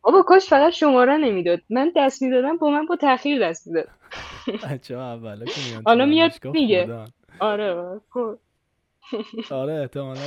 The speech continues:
Speaker 2: بیاد یه جلسه هم
Speaker 1: بعد
Speaker 2: باهاش صحبت کن.
Speaker 1: آره، حالا میاد میگه داستان دست ندادن چی بوده.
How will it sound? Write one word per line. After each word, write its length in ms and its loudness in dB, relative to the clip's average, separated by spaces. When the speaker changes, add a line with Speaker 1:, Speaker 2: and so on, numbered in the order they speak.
Speaker 2:
بیاد 240 -10
یه 80 -12
جلسه 220 -12
هم 200 -4
Speaker 1:
بعد 80 -6
Speaker 2:
باهاش 160 -14
صحبت 360 -18
کن. 160 -20
Speaker 1:
آره، 500 -2
حالا 160 -4
میاد 280 -4
میگه 280 -4
داستان 560 -8
دست 300 -8
ندادن 440 -8
چی 180 -16
بوده. 440 -10